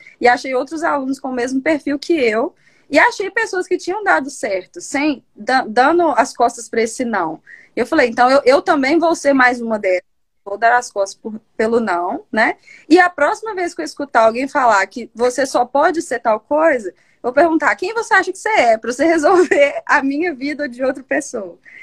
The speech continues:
E aí foi assim. Hoje em dia eu trabalho, é, com vários, vários empregos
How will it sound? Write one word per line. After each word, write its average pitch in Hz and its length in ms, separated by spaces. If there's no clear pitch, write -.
E 349 80
aí 370 140
foi 427 240
assim. 339 480
Hoje 254 260
em - 20
dia 262 140
eu 277 100
trabalho, 233 680
é, 202 340
com 185 460
vários, 262 360
vários 285 340
empregos 339 340